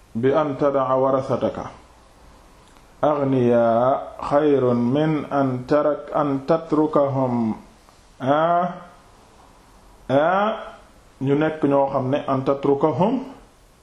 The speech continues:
eh, ñu nekk lan ala naas, moo gën nga bàyyi leen", eh, eh, mooy na ne ko, "Déedéet, alal ji yépp moom doo ko joxe,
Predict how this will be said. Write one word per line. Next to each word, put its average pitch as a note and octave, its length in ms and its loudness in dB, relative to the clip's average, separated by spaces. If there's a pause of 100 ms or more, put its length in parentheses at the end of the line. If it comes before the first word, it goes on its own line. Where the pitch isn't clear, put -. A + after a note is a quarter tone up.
(960)
eh, A2+ 800 2
ñu A#2+ 120 -2
nekk C3 320 -2
lan B2 220 0
ala A2 220 0
naas, G2 580 -6 (2250)
moo D3 300 0
gën D#3 200 2
nga D3+ 100 2
bàyyi C#3+ 360 2
leen", B2 300 0 (1800)
eh, B2+ 260 2 (140)
eh, B2+ 120 0
mooy D3+ 280 2
na D3+ 160 2
ne D#3+ 180 -2
ko, - 320 -2 (500)
"Déedéet, A#2 380 0 (720)
alal B2 240 0
ji B2 120 -2
yépp C#3 100 2
moom C#3 220 0
doo B2+ 160 2
ko B2+ 100 -4
joxe, - 280 -6